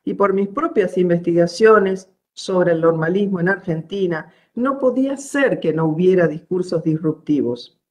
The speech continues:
Así que empeñada estaba en tirar del hilo de ideas distintas a las sabidas. Algo así como encontrar las hebras dispersas de un discurso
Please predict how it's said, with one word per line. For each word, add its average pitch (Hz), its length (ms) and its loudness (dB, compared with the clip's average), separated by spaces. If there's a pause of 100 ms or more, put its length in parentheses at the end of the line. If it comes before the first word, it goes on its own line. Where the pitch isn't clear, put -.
(380)
Así 185 300 -2
que 180 160 2
empeñada 190 640 2
estaba 202 540 4
en 156 140 -2
tirar 185 380 2
del 180 180 2
hilo 208 320 0
de 165 120 2
ideas 170 580 2
distintas 220 880 -2
a 175 80 2
las 160 320 -4
sabidas. 151 680 2 (680)
Algo 202 300 6
así 277 380 0
como 180 280 4
encontrar 185 600 4
las 180 280 0
hebras 180 320 0
dispersas 220 960 0
de 175 80 0
un 170 120 2
discurso 185 680 -2